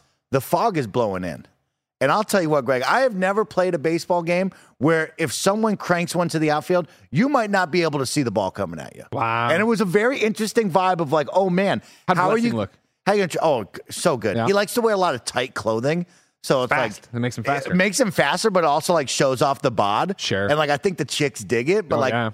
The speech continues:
Speaker 2: yeah.
Speaker 1: Blessing has, like, this weird look. He shows up to the game, jeans and a little quarter zip,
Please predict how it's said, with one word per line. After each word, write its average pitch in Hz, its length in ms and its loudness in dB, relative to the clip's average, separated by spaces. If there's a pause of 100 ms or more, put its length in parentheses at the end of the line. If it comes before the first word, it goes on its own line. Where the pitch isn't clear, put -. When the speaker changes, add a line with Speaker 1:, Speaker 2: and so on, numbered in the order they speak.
Speaker 2:
yeah. 113 140 -2
Speaker 1:
Blessing 214 500 0
has, 175 320 0
like, 156 120 -2
this 139 140 -2
weird 156 300 0
look. 156 220 0 (260)
He 180 160 -2
shows 190 380 0
up 220 140 0
to 175 100 0
the 160 80 2
game, 127 320 0 (280)
jeans 196 600 0 (240)
and 165 80 2
a 165 80 2
little 175 280 2
quarter 180 440 0
zip, 214 340 0